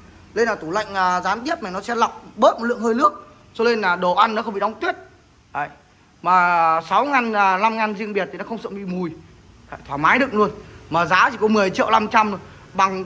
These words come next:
chưa bằng cái tủ lạnh ở Việt Nam luôn, chưa bằng cái tủ lạnh mà các bác ra quán mua luôn. Đấy. Tủ thì, à, em bán mười triệu năm trăm vẫn bảo hành cho các bác.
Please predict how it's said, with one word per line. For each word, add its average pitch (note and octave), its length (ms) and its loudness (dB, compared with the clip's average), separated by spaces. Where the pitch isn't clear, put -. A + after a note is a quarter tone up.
chưa D#4+ 200 6
bằng A3+ 200 2
cái A3 100 -8
tủ F3 160 -6
lạnh A3+ 200 0
ở F#3 100 0
Việt F3+ 180 -4
Nam A#3 280 2
luôn, A3+ 140 -4
chưa D#4 140 2
bằng A#3+ 140 0
cái A#3 100 -8
tủ G3+ 140 -6
lạnh B3 200 -2
mà G3+ 60 -10
các A3+ 100 -6
bác C#4+ 160 -2
ra B3+ 100 -2
quán A#3+ 300 -6
mua C#4 160 0
luôn. B3 220 -4
Đấy. F3 140 -6
Tủ G3+ 220 -2
thì, A#3+ 160 -6
à, G#3+ 220 0
em B3 180 -2
bán C4 220 0
mười A3+ 160 -2
triệu C4+ 160 -8
năm B3+ 180 -2
trăm B3 220 -4
vẫn C4 180 -10
bảo F3 180 -4
hành F#3+ 240 -8
cho G#3+ 80 -12
các A3+ 120 -12
bác. D4 180 0